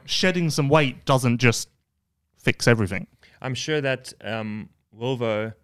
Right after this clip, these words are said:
Speaker 2: the factory team here, has definitely have contact with them and
Speaker 1: Oh, you would think.
Speaker 2: You would think, or hope, hopefully they do. Um, unfortunately for me, I don't, I can't know what they're changing because I'm not in that s-, factory spot. Um,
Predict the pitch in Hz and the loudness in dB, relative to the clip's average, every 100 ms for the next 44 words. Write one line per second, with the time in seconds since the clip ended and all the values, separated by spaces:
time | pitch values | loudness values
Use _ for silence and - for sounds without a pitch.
0 | _ _ - 120 117 113 - 110 107 110 | _ _ -8 -6 -6 -10 -10 -8 -4 -4
1 | 101 104 98 117 110 127 107 101 _ - | -4 -6 -6 -6 -6 -6 -8 -8 _ -12
2 | 123 123 120 107 101 92 101 104 - 95 | -8 -6 -6 -6 -10 -8 -8 -8 -10 -10
3 | 95 117 101 107 95 - 120 95 - - | -6 -6 -4 -8 -10 -10 -10 -12 -20 -20
4 | _ _ 107 104 151 123 101 98 120 139 | _ _ -20 -8 -4 -4 -4 -4 -4 -4
5 | _ - 127 151 117 104 98 101 131 113 | _ -8 -6 -4 -6 -4 -6 -4 -4 -4
6 | 98 _ _ _ _ - 104 101 104 98 | -8 _ _ _ _ -12 -8 -8 -8 -12
7 | _ _ _ _ _ 107 117 139 139 131 | _ _ _ _ _ -12 -6 -4 -4 -4
8 | 110 101 104 127 101 113 113 104 _ - | -6 -4 -4 -2 0 -2 -4 -8 _ -10
9 | 110 - 104 92 _ _ _ _ 101 107 | -10 -6 -8 -8 _ _ _ _ -10 -8
10 | 104 101 95 95 104 113 101 95 92 101 | -6 -6 -8 -8 -6 -8 -8 -12 -12 -12
11 | 90 101 101 87 _ _ _ _ _ 107 | -12 -10 -10 -14 _ _ _ _ _ -10
12 | 98 95 - _ _ 110 107 110 - 113 | -8 -8 -12 _ _ -12 -10 -12 -8 -6
13 | 104 - _ _ _ _ _ _ 98 98 | -6 -8 _ _ _ _ _ _ -10 -8
14 | 101 92 | -8 -12